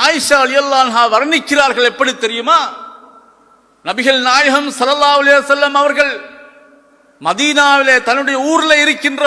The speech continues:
பொழுதும், ஊரை விட்டும் வேறு வேறு ஊர்களுக்கு பயணம் செய்தாலும் விடாமல் தொழக்கூடிய ஒரு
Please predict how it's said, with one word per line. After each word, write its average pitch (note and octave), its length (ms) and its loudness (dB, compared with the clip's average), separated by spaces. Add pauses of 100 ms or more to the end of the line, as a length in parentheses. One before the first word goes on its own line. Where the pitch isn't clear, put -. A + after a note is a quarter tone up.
பொழுதும், D#4 380 0 (1080)
ஊரை D4 520 0
விட்டும் C4+ 400 -4 (100)
வேறு D4 400 2
வேறு C4+ 240 2 (600)
ஊர்களுக்கு C#4 480 -2 (140)
பயணம் D#4 440 2
செய்தாலும் C4+ 560 0 (540)
விடாமல் D#4+ 760 2
தொழக்கூடிய C#4 580 0
ஒரு B3 80 -2